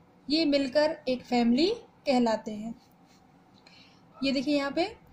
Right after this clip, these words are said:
"Hello, I am निशा।" Hello, मैं निशा हूँ। "I am a girl।" मैं एक लड़की हूँ। "I have four members in my family।" मेरे family में, मेरे परिवार में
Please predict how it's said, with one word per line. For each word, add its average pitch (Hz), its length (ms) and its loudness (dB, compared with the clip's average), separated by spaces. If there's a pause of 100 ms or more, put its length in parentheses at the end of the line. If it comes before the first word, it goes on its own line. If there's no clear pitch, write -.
(260)
"Hello, 311 320 2
I 262 140 0
am 277 140 0
निशा।" 247 520 0 (320)
Hello, 254 420 0 (140)
मैं 240 160 2
निशा 240 320 2
हूँ। 302 320 0
"I 240 300 2
am 226 80 2
a 220 80 -2
girl।" 240 380 2 (500)
मैं 247 260 0
एक 247 240 0
लड़की 233 460 0
हूँ। 302 300 -2 (320)
"I 262 80 0
have 302 200 2 (140)
four 370 260 2
members 285 420 2 (140)
in 247 220 2
my 247 220 0 (420)
family।" 240 440 2 (520)
मेरे 262 340 2
family 240 440 4
में, 285 200 2
मेरे 262 260 0
परिवार 240 460 2
में 302 300 -2